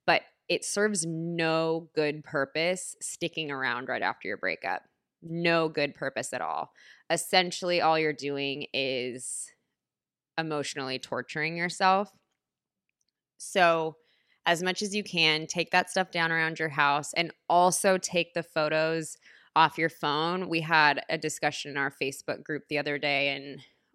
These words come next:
one woman took them off of her phone and put them on a U S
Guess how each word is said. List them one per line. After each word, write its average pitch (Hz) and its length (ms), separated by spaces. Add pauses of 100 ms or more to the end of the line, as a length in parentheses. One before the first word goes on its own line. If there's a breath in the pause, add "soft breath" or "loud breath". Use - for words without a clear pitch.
(160)
one 160 320
woman 151 400
took - 300
them 151 240
off 160 240
of 175 120
her 170 140
phone 156 380 (340 loud breath)
and 165 160
put 175 140
them 170 160
on 160 80
a 156 40
U 151 200
S - 160